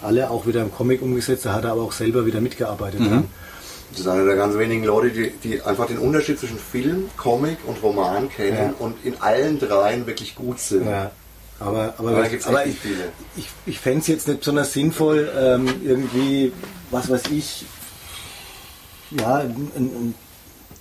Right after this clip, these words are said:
Speaker 1: die Leiden des neuen Werther oder Effi Briest als Comic umzusetzen.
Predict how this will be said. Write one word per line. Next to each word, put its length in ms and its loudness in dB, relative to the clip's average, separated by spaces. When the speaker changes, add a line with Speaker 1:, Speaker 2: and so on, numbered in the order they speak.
Speaker 1:
die 80 -2
Leiden 360 2
des 140 -2
neuen 220 2
Werther 380 2
oder 320 2
Effi 220 2
Briest 380 2
als 200 2
Comic 320 2
umzusetzen. 800 -2